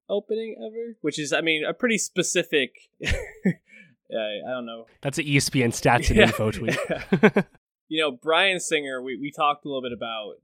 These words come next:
Speaker 1: the, the issues he had directing this, um, his unprofessionalism throughout the filming and the conflicts he had with Rami Malek, or at least that were reported. This is sitting at fifty-nine percent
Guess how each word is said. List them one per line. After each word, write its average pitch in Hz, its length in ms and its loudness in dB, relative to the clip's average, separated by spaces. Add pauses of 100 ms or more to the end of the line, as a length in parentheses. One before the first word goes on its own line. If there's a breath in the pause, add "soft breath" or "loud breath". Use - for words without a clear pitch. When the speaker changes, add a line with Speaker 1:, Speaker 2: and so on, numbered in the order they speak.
Speaker 1:
the, 107 320 -12
the 110 140 0
issues - 240 -10
he 123 200 -14
had 117 120 -10
directing 113 480 -14
this, 110 500 -18
um, 104 440 -12 (120)
his 117 180 -20 (120)
unprofessionalism 117 1120 -10 (420)
throughout 117 380 -4
the 110 400 -8 (120)
filming 127 460 -2
and 110 300 -12
the 104 240 -6
conflicts - 340 -6
he 127 100 -6
had 117 200 -4
with 113 200 -8
Rami 113 280 -6
Malek, 110 420 -8 (540)
or 107 200 -4
at 104 60 -6
least 117 160 -8
that 117 160 -6
were 98 240 -10
reported. 110 560 -6 (340)
This 202 240 0
is 302 120 2
sitting 208 200 8
at 143 140 2
fifty-nine 160 360 2
percent 135 260 0